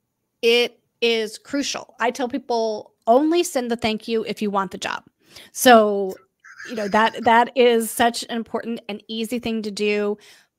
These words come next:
You can write it as soon as you get done of the interview, get it in the mail within twenty-four, forty-eight hours. You can also send an email.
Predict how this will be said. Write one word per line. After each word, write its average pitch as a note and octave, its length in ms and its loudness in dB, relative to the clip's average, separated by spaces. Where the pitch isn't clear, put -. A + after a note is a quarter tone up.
You A3+ 140 0
can B3+ 220 -6
write C4+ 320 -4
it D4+ 200 -4
as G#3+ 80 -4
soon D4 260 -4
as D#4 140 -2
you D4+ 60 -6
get - 220 -12
done G#3+ 440 -2
of G3+ 160 0
the G3+ 100 -2
interview, A#3+ 720 -4
get G3+ 180 -2
it A3+ 100 0
in B3+ 140 -2
the C#4+ 80 0
mail A3 380 -2
within G#3 360 -4
twenty-four, A3 560 -4
forty-eight A3 480 -2
hours. G3 460 -2
You B3+ 120 -8
can - 200 -4
also E4 360 0
send A#3 400 -4
an G3+ 140 -6
email. B3+ 560 -4